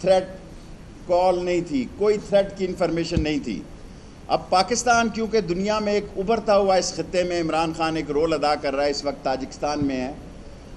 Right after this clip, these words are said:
और वो नहीं चाहते। और ख़ास तौर पर आप देखें, ये क्रिकेट से मुंसलिक बात नहीं मैं कर रहा, वरना इसको आ, कहीं आप, अ, क्रिकेट से मुंसलिक कर दें कि हिंदुस्तान का मीडिया हमारे ख़िलाफ़ जहर उगल रहा है।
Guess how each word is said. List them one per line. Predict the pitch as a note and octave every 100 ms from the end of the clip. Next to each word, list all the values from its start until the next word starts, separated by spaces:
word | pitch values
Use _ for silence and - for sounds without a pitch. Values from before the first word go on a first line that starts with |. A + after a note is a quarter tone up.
| -
और | D3+ F#3+
वो | F#3 G3+
नहीं | G3 G#3 B3
चाहते। | A3 G#3+ G3 F3+ D#3+ - - - -
और | F3
ख़ास | - F#3+ A#3 -
तौर | A3 G3
पर | F#3 F#3+
आप | F3+
देखें, | E3 D#3+ F#3 F#3+ F3 - - - -
ये | E3
क्रिकेट | F#3 F3+ F#3 A3
से | G#3+ G#3
मुंसलिक | F#3 F#3+ F#3+ F#3+
बात | E3+ F3+ F#3
नहीं | A#3+
मैं | A3+ F3
कर | E3
रहा, | D3+
वरना | D3 D3+ E3
इसको | E3 - E3
आ, | D3+
कहीं | C3 D3 D3+
आप, | D3 C#3+ C#3+ -
अ, | C3+ C3 B2 G#2+ G2 G2+ F#2 D#2+ - - - - - - -
क्रिकेट | F3 E3+ F#3+ G3+
से | G3
मुंसलिक | E3 D3+ D3+ D#3 -
कर | C3
दें | C#3 G#3+
कि | G#3+
हिंदुस्तान | G3 E3 G3+ G3+ G3 G#3 G#3
का | G3+
मीडिया | F#3+ F#3+ G#3+ G3+
हमारे | F3+ D#3+ G#3
ख़िलाफ़ | - F3+ F#3+ D3+ A#2
जहर | G3 A3+
उगल | A3 C#3 C3
रहा | G2+
है। | C#2